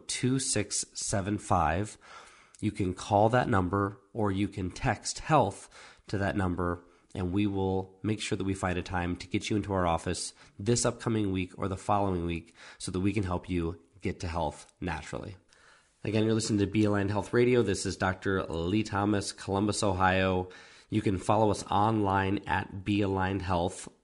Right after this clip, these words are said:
or check us out on our website, be aligned health dot com. I own and operate Be Aligned Health, which is here in the northwest corner of Columbus. We specialize in natural health care, and on the show today, we're talking exactly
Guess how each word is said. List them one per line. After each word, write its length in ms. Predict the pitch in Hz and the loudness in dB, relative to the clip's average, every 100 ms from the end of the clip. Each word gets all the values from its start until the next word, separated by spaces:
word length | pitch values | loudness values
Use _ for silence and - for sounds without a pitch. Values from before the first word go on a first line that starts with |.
| _ - | _ -2
or 240 | 104 110 | 0 2
check 240 | - 104 | 0 -4
us 160 | 101 - | -4 -2
out 200 | 95 92 | 0 0
on 120 | 92 | 0
our 80 | 90 | 2
website, 600 | 120 139 - 98 95 101 | 4 4 2 0 0 -2
be 100 | 101 | 0
aligned 240 | 95 92 90 | 0 0 -2
health 200 | 92 - | -4 -6
dot 180 | 80 | -8
com. 400 | - 110 104 104 101 - - - - - | -2 0 2 0 -6 -18 -20 -20 -20 -2
I 120 | 113 | 2
own 100 | 113 | 4
and 100 | 107 | 4
operate 440 | 98 98 101 101 101 | 2 2 2 2 2
Be 140 | 101 | 0
Aligned 300 | 98 101 95 | 2 2 0
Health, 300 | 90 92 - | 0 -2 -2
which 240 | 92 90 | -4 -2
is 180 | 92 85 | -2 -2
here 340 | - 98 95 95 | -4 -2 0 0
in 160 | - | -2
the 60 | 92 | -2
northwest 360 | 92 90 92 | -2 -2 -6
corner 260 | - 95 87 | -4 -4 -4
of 200 | 71 - | -4 -10
Columbus. 680 | - 85 101 113 117 - - - - - - | -6 0 2 2 0 -4 -6 -12 -20 -20 -10
We 60 | - | -8
specialize 500 | - 110 101 107 95 | -2 -2 0 0 0
in 140 | 92 | 0
natural 380 | 92 92 95 98 | 0 0 0 -4
health 260 | 90 90 - | -2 -4 -4
care, 220 | 110 101 | -2 0
and 100 | 95 | 0
on 80 | 90 | -2
the 80 | 82 | -4
show 360 | - - 95 | -4 -2 -2
today, 680 | 92 95 85 85 87 120 120 - - _ - | -2 -6 -4 -2 0 -2 -2 -12 -20 _ -10
we're 180 | 98 98 | -6 -6
talking 520 | - 92 90 92 90 | -2 -4 -4 -6 -6
exactly 1040 | 87 85 85 87 92 - 85 80 78 - | -6 -6 0 0 0 -4 -4 -2 -2 -6